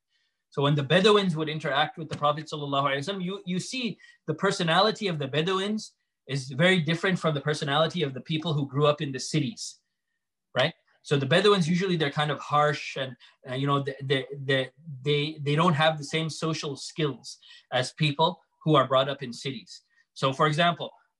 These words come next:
the man who came in the time of the Prophet sallallahu alaihi wasallam to Masjid Nabawi and urinated in the masjid, right? He didn't think he was doing anything wrong, this man, and he was a Bedouin, right?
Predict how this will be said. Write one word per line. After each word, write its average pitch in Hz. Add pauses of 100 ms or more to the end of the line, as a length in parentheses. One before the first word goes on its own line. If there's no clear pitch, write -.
(120)
the 139
man 165
who 165
came 165
in 143
the 139
time 147
of 143
the 139
Prophet 143
sallallahu 135
alaihi 123
wasallam 135
to 135
Masjid 139
Nabawi 135
and 127
urinated 147
in 120
the 113
masjid, - (240)
right? 156 (320)
He 170
didn't 220
think 214
he 190
was 156
doing 165
anything 156
wrong, 127
this 107
man, 226
and 135
he 196
was 214
a 185
Bedouin, 185 (100)
right? 214